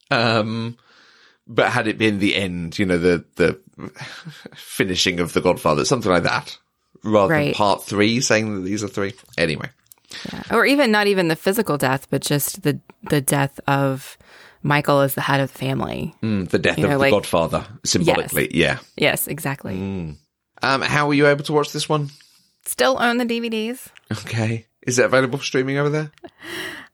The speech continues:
Speaker 2: I don't think so. That's why I had to buy the D V Ds.
Speaker 1: Okay.
Speaker 2: The first time. I didn't recheck, but that's why I
Speaker 1: Okay.
Speaker 2: bought the set
Speaker 1: Yeah,
Speaker 2: this
Speaker 1: like,
Speaker 2: time.
Speaker 1: two years ago, so.
Speaker 2: Shh.
Speaker 1: <laughs>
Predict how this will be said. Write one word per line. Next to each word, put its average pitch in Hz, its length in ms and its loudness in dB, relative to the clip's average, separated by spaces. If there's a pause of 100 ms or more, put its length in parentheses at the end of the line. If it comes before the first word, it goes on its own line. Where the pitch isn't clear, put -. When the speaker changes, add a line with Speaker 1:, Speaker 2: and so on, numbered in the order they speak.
(640)
Speaker 2:
I 247 280 -2
don't 247 200 2
think 311 180 2
so. 165 180 2
That's 170 180 0
why 208 160 4
I - 20 2
had 208 160 0
to 180 60 0
buy 196 180 0
the 190 60 -4
D - 140 -6
V - 60 -8
Ds. - 380 -12 (240)
Speaker 1:
Okay. 98 320 -4
Speaker 2:
The 196 80 -4
first 202 240 -2
time. - 140 -4
I 170 80 2
didn't 262 260 0
recheck, 170 560 0
but - 140 -4
that's 165 180 0
why 175 140 4
I 156 40 2
Speaker 1:
Okay. 147 60 -2
Speaker 2:
bought 135 320 2
the 180 100 -10
set - 280 -4
Speaker 1:
Yeah, 151 240 2
Speaker 2:
this 101 100 0
Speaker 1:
like, 143 120 4
Speaker 2:
time. - 60 -8
Speaker 1:
two 151 120 2
years 107 260 2
ago, 78 220 -4
so. 87 460 -2 (240)
Speaker 2:
Shh. - 580 0 (260)
Speaker 1:
<laughs> 127 140 -4